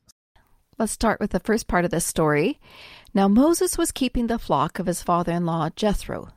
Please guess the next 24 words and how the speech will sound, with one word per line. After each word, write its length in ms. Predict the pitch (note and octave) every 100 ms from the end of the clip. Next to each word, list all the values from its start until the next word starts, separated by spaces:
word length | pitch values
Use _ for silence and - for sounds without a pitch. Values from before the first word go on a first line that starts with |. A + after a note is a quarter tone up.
| _
the 80 | -
priest 340 | - G#3+ A3
of 140 | C#4 -
Midian, 440 | E3 D3+ C#3+ F3 _ -
and 100 | E3+
he 100 | E3+
led 180 | F#3+
his 160 | A#3 C4+
flock 260 | - D#3+ -
to 100 | D#3+
the 80 |
west 240 | D#3 D#3 -
side 220 | - E3
of 80 | E3
the 80 | F3
wilderness, 640 | C4+ C#4+ E3+ C#3+ - - - - - _
and 100 | F3
came 240 | F#3+ A3 A#3+
to 140 | C#4
Horeb, 420 | G3+ D#3+ D#3 D#3+
the 100 | -
mountain 400 | E3+ C#3+ E3 E3+
of 160 | D#3 -
God. 400 | E3+ A#2+ F#2+